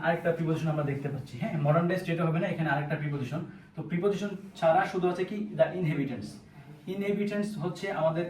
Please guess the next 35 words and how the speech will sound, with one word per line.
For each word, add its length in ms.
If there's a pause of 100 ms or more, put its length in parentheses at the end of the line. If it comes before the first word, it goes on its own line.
এই 180
বাক্যের 460 (560)
সাবজেক্ট। 340 (360)
এখন 200
দেখেন, 360
এই 200
যে 80
একটা 180
কমার 420
মধ্যে 140
একটা 120
ক্লজ 260
আছে, 540 (160)
এটা 160
স্টার্ট 300
হয়েছে 180
হচ্ছে 160 (120)
during 280
দিয়ে, 140
যেটা 160
একটা 200
প্রিপোজিশন। 480 (320)
So 180
এখানে 280
আমাদের 380
সাবজেক্ট 420
এবং 140
ভার্ব 180
থাকার 220
কোনো 140
কোশ্চেনই 420
আসে 180
না। 100 (380)
তাহলে 240
আমাদের 420